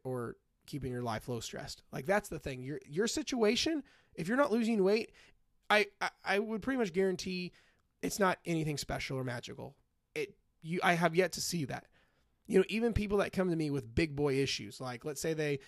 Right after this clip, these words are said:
have been diagnosed with P-, uh, P C O S, or they have a thyroid issue, or they have,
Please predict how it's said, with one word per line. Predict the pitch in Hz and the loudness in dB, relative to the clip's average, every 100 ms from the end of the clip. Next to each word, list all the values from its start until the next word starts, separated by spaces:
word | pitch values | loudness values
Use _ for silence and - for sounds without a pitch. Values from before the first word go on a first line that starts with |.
| - | -6
have | 170 | -2
been | 143 139 | 0 4
diagnosed | 135 135 135 127 | 4 4 2 -2
with | 131 | -4
P-, | - 135 - | -4 -4 -4
uh, | 135 123 | -4 -2
P | 156 | -2
C | - 139 | 0 0
O | 135 | 0
S, | 127 123 - - - - | 0 -4 -8 -14 -20 -8
or | - 151 | 0 2
they | 147 156 | 4 2
have | 147 143 135 135 - - - | 4 2 2 0 -6 -18 -6
a | 147 | -6
thyroid | - 147 143 139 127 127 | -2 0 2 4 2 0
issue, | 120 - 123 127 | -4 -6 -6 -4
or | 139 139 | -2 0
they | 151 160 | 0 0
have, | 151 139 135 | 0 -2 -4